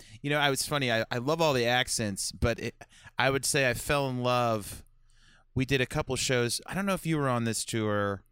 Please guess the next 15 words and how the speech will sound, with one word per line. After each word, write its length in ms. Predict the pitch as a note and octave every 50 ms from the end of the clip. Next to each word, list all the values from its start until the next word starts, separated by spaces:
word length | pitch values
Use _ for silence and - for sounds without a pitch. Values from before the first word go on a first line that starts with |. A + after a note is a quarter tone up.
| _ _ -
in 180 | A#2 A2 A2 - -
Ireland. 840 | A2+ A#2+ B2+ C3 B2+ B2 A#2 A2 G#2 G2+ F#2+ F#2 F#2 F2+ F2 - - - - - - - - _
And 160 | - D3 D3
it 100 | C#3+ D#3
was 160 | D3 D3 - -
funny 240 | - F3 F#3 G3
going, 280 | F3 D#3+ D#3+ D#3+ D#3+ - - C3+
going 220 | - E3 E3 F3+ F#3
from 160 | - E3+ D3+
Scotland, 640 | - - - - F3 D#3+ F#3 D3+ D#3 E3 D#3+ D3+
which 140 | D3 D3 -
I 80 | D3 C3+
couldn't 260 | - - F#3+ G3+ F#3
understand 500 | E3+ D#3+ D3+ - - - D#3+ D3+ C#3+ C3
what 120 | B2+ B2